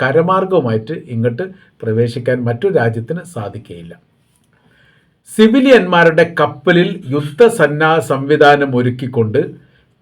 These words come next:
ചൈന തായ്വാന്റെ തീരത്തേക്ക് അടുത്തിരിക്കുന്നു എന്ന് യൂറോപ്യൻ രാജ്യങ്ങൾ റിപ്പോർട്ട് ചെയ്തതോടുകൂടിയാണ് ഈ പ്രശ്നം രണ്ടാം ഘട്ടത്തിൽ സജീവമാക്കുന്നത്.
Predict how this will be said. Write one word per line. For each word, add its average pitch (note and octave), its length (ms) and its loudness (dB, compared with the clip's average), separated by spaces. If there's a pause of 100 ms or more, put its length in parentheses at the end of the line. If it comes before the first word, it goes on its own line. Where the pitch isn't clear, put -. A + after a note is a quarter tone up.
(100)
ചൈന F3+ 360 6 (420)
തായ്വാന്റെ E3+ 560 4
തീരത്തേക്ക് C3 640 -2
അടുത്തിരിക്കുന്നു A#2+ 840 -4
എന്ന് A2+ 300 -2 (440)
യൂറോപ്യൻ A3+ 460 8
രാജ്യങ്ങൾ C#3 500 2
റിപ്പോർട്ട് B2+ 460 0
ചെയ്തതോടുകൂടിയാണ് A2+ 920 -4 (120)
ഈ E3+ 100 -4 (140)
പ്രശ്നം C3 420 -6 (120)
രണ്ടാം D#3 400 -2
ഘട്ടത്തിൽ A#2+ 420 -6
സജീവമാക്കുന്നത്. G2+ 960 -8